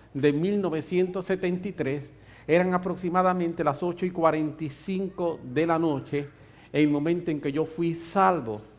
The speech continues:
Yo recuerdo las personas que estaban conmigo, solamente había dos, <laughs> así que fácil recordarlos. Yo recuerdo dónde yo me encontraba,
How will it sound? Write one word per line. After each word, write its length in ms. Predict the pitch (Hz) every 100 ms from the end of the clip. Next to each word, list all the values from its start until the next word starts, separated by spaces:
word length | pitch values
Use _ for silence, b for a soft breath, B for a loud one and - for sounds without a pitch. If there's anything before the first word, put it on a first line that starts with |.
| -
Yo 160 | 160 196
recuerdo 400 | 196 208 220 214
las 120 | 185
personas 420 | 185 151 214 208
que 80 | 196
estaban 320 | - 190 196
conmigo, 380 | 196 196 202 120
solamente 360 | 160 156 175
había 200 | 165 170
dos, 180 | 160 160 - - - -
<laughs> 320 | - - 175 -
así 200 | 131 156
que 120 | 160
fácil 320 | 170 156 175
recordarlos. 680 | 156 156 151 156 139 107 110 - - B B B
Yo 160 | 170
recuerdo 420 | 226 226 233 220 208
dónde 440 | 170 226 233 226
yo 100 | 202
me 100 | 214
encontraba, 840 | 220 214 202 202 202 220 165 120